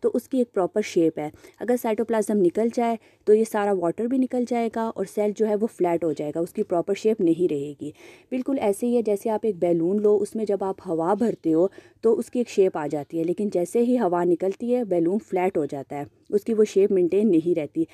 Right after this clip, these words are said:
इसी तरह साइटोप्लाज्म जो है वो सेल को प्रॉपर शेप देता है।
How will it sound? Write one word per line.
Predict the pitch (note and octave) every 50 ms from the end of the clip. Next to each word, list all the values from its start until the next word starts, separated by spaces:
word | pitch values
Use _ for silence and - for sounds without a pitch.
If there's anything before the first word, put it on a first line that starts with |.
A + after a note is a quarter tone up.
| - - - - - -
इसी | C4 - D4+ C#4
तरह | - B3 A#3 A#3 A#3
साइटोप्लाज्म | A3 - F3 F3 - G3 F#3 - F3+ E3 E3 - A3 A#3+ A#3
जो | - A3+
है | G#3+ G3 F#3 G3
वो | G3+ G3+
सेल | G#3 - F#3+ E3 D#3
को | D#3 - B3 C4+
प्रॉपर | - - F#3 D#3+ - - B3+ D4 F4 -
शेप | - - - E3+ D#3 D3+
देता | - C#3 - - C3
है। | B2 - - _ _ _